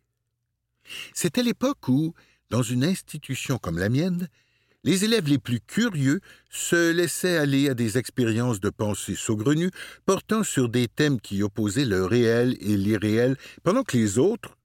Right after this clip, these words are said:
terre à terre, attendaient patiemment la fin du cours afin de mieux mobiliser leurs efforts pour des leçons d'économie ou de droit, susceptibles, quant à elles, d'avoir une quelconque utilité dans leur vie.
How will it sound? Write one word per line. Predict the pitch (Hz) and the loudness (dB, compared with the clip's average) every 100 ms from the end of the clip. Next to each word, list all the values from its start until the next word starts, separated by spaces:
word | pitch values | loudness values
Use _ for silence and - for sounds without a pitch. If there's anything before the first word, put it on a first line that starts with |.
| - | -6
terre | 85 78 | -4 -2
à | 107 | -2
terre, | - 165 190 175 - _ - - _ _ - | -2 -6 -6 -8 -12 _ -20 -20 _ _ -4
attendaient | 220 226 170 | 0 2 2
patiemment | 147 147 - 117 117 113 | 2 0 2 2 4 2
la | 98 | 0
fin | 117 | -2
du | 92 85 | -2 -6
cours | - 92 107 - - - | -6 -4 -4 -6 -18 -2
afin | 135 135 156 | 0 2 0
de | 156 113 | 2 0
mieux | 101 120 123 | 2 2 4
mobiliser | 104 101 107 101 92 117 | 2 2 0 0 0 0
leurs | 92 87 92 | 0 0 0
efforts | 123 131 156 143 - - - | 0 2 0 0 -4 -20 -4
pour | 147 131 | 0 2
des | 127 | 2
leçons | 120 113 127 101 | 2 0 -2 0
d'économie | 131 143 131 113 113 139 | 0 2 2 2 2 0
ou | 117 107 | 0 0
de | 113 | 0
droit, | 98 87 98 - - | 0 0 -2 -4 -12
susceptibles, | - - 85 - - - 143 71 | -8 -6 -6 -6 -8 -4 -4 -4
quant | - 85 | -8 -4
à | 98 110 | 0 2
elles, | 143 - - - 101 | 2 -2 -8 -20 -2
d'avoir | 139 127 151 117 | 0 2 0 0
une | 104 | 0
quelconque | 101 151 175 - 143 - | 0 0 0 0 -4 -2
utilité | 107 - 101 92 - 135 | -6 -4 -4 -4 -4 -6
dans | 101 87 | -2 -2
leur | 85 71 | -2 -4
vie. | 67 69 67 | -10 -16 -18